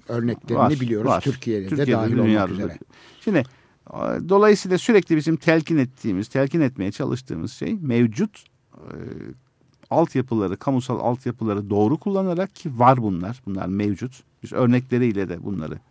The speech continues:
Speaker 1: sunduk. Bu şekilde bir, e, bu kriz merkezi problemini halletmek. Biz doksan dokuz depremi dahil geçmiş bütün olaylarda, doksan dokuz depreminde İstanbul hariç, ki İstanbul'un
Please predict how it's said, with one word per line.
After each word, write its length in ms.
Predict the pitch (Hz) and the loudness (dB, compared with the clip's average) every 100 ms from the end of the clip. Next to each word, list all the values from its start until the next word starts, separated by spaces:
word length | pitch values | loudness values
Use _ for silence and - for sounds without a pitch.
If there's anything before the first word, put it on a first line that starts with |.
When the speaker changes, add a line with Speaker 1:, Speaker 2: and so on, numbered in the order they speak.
| _ | _
Speaker 1:
sunduk. 480 | - 220 226 - _ _ _ _ _ _ _ - | -6 -2 -2 -4 _ _ _ _ _ _ _ 0
Bu 100 | 226 | 4
şekilde 600 | 190 - 143 131 151 196 | 4 4 4 4 2 4
bir, 360 | 175 175 - _ | 2 0 -8 _
e, 60 | 180 - - - - 60 123 - | -14 -12 -10 -10 -8 -8 -10 -8
bu 220 | 147 143 - | -4 -4 -6
kriz 280 | - 196 175 | 0 2 2
merkezi 640 | 165 143 127 127 127 107 - | 4 4 4 -2 -2 -4 -2
problemini 480 | 160 131 117 131 190 | -2 0 0 0 0
halletmek. 580 | 147 120 - - - | 2 0 -2 -6 -6
Biz 220 | 156 143 - _ _ _ | -8 -8 -10 _ _ _
doksan 380 | 135 - 185 190 | 0 2 2 4
dokuz 300 | 190 247 185 | 4 2 0
depremi 420 | 170 - 165 151 | -2 0 0 0
dahil 300 | 147 143 131 | 2 2 2
geçmiş 480 | 92 151 - 175 - | 0 -2 -2 -8 -8
bütün 180 | 156 247 | 0 4
olaylarda, 720 | 196 147 113 104 76 - - - _ _ _ _ _ _ _ _ _ _ _ _ - - | 4 4 2 0 -2 -6 -10 -12 _ _ _ _ _ _ _ _ _ _ _ _ -8 -2
doksan 340 | 131 156 151 | 0 2 2
dokuz 240 | 165 170 | 2 0
depreminde 560 | 160 156 156 143 139 143 | -2 0 2 4 4 4
İstanbul 500 | - - 160 156 151 | 0 2 2 4 2
hariç, 580 | 123 127 113 117 - - - | 6 6 6 4 -4 -18 -16
ki 60 | |
İstanbul'un 560 | - 147 139 143 139 | -6 -2 2 4 4